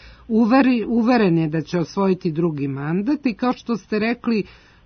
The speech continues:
poručio je da će se obratiti i Vrhovnom sudu ukoliko to bude potrebno. Šta očekujete posle, e,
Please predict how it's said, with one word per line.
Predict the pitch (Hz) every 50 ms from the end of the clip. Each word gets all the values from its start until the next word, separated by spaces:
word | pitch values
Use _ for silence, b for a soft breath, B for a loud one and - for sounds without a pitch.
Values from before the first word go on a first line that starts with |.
| b -
poručio | 233 240 233 233 226 226 226 196 - 240 247 226 220
je | 214 208 190
da | 170 208 208 196
će | - - 214
se | - - 202
obratiti | 196 175 165 185 185 190 190 - 220 - - 196
i | 180 165
Vrhovnom | 165 180 190 190 - 214 185 170 160 160 147
sudu | - - 202 202 214 190 190
ukoliko | 190 196 190 - 202 185 180 151 - 170
to | 151 - 190 185
bude | 160 165 180 165 175 170
potrebno. | - 170 160 151 - - 151 135 - 113 104 B B B B B B B
Šta | B - - - 330 330 320
očekujete | - - 247 240 233 - - 240 190 170 - 180 170
posle, | - 185 170 170 - - - 170 165 160
e, | 156 156